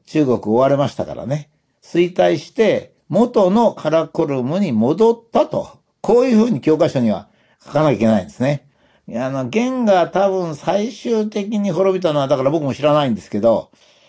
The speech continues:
まあ、秦の終わりぐらいだったかもしれませんね。少しずつ少しずつ。で、それがあるので、えー、それとの一緒で、最後まで滅ぼし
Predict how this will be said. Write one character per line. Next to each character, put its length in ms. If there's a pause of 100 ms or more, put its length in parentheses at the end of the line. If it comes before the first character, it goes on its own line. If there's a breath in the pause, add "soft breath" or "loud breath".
(100)
ま 120
あ、 20
秦 460
の 160
終 40
わ 100
り 140
ぐ 100
ら 120
い 40
だ 80
っ 60
た 100
か 60
も 80
し 60
れ 60
ま 80
せ 140
ん 60
ね。 400 (160)
少 140
し 80 (140)
ず 100
つ 100
少 100
し 60
ず 80
つ。 120 (340)
で、 80
そ 140
れ 140
が 160
あ 40
る 100
の 240
で、 440 (440)
え 220
ー、 40
そ 140
れ 140
と 160
の 160
一 80
緒 320
で、 360
最 340
後 140
ま 140
で 100
滅 340
ぼ 120
し 140